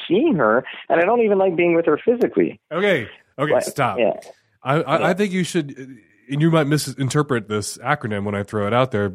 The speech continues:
Speaker 2: if you're involved in the B D S M community at all, but I think you need some
Speaker 1: Mm-hmm.
Speaker 2: C B T, and I don't mean cock and ball torture.
Speaker 1: Mm-hmm.
Speaker 2: I mean,
Speaker 1: <laughs>
Speaker 2: that's
Speaker 1: You don't mean cock and ball torture, okay.
Speaker 2: I, I know, although
Speaker 1: Yeah.
Speaker 2: you might enjoy that too, but what you may need is a little cognitive behavioral therapy,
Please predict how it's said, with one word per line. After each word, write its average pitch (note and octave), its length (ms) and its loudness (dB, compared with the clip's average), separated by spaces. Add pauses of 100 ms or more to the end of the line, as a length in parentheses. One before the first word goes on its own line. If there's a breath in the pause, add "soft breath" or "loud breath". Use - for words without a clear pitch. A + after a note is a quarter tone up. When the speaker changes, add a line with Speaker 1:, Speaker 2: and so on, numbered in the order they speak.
Speaker 2:
if G#2+ 160 -8
you're G2 180 -2
involved G2+ 360 -2
in G2 100 -2
the F#2+ 160 -2
B F#2 140 -6
D G2 100 -2
S F#2 140 -4
M B2 120 0
community F#2+ 260 -2
at E2+ 40 -6
all, F#2+ 140 -2
but A2 120 -2
I D3 80 4
think G#3+ 160 -2
you D#3 80 0
need C3+ 140 0
some G#2 140 -8
Speaker 1:
Mm-hmm. - 180 -4
Speaker 2:
C A2+ 60 4
B A2+ 160 0
T, G2+ 400 -2
and A2 140 -4
I A2+ 60 0
don't D#3 220 2
mean C#3+ 180 0
cock A#2 240 0
and A#2 80 -2
ball G#2 120 0
torture. G#2 480 -2
Speaker 1:
Mm-hmm. - 360 -16
Speaker 2:
I - 20 -4
mean, D3 240 -2
Speaker 1:
<laughs> - 40 -14
Speaker 2:
that's - 360 0 (300)
Speaker 1:
You G3+ 100 2
don't G#3+ 240 0
mean G#3+ 120 0
cock A3 120 2
and C#3+ 80 -2
ball D#3+ 140 0
torture, G#2+ 320 2
okay. G2 160 0 (100)
Speaker 2:
I, D3 60 2
I - 20 0
know, C3 220 2
although F#3 220 2
Speaker 1:
Yeah. G#3+ 60 2
Speaker 2:
you G3 60 2
might F#3+ 180 2
enjoy E3 220 2
that D3 200 0
too, A#2 180 0
but B2+ 120 0
what D3 160 -2
you D#3+ 120 -2
may F#3+ 280 2
need F3+ 260 2
is C#3+ 120 2
a D3 40 0
little C3+ 180 2
cognitive C3+ 640 0
behavioral A#2 540 2
therapy, C#3+ 560 2